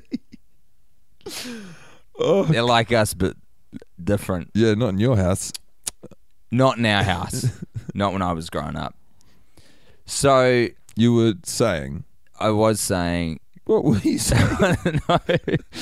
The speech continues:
Speaker 2: I don't know what preceded
Speaker 1: <laughs> No,
Speaker 2: Zach
Speaker 1: no.
Speaker 2: and Cody.
Speaker 1: Yeah, you wanted Squirrel to be called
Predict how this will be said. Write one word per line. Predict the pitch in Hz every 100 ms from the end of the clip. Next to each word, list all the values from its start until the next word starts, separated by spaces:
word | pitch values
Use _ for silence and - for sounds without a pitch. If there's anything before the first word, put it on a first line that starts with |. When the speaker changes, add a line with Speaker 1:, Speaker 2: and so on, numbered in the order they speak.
| 403 220 135
Speaker 2:
I |
don't | 139 143
know | 143 135
what | 131 117
preceded | 104 139 - 131 123 120
Speaker 1:
<laughs> |
No, | 170
Speaker 2:
Zach | 165
Speaker 1:
no. | 170
Speaker 2:
and | 131 95
Cody. | 110 104 92
Speaker 1:
Yeah, | 113 127 131
you | 107 127 127
wanted | 135 135 110
Squirrel | - - 123
to | 110
be | 113
called | -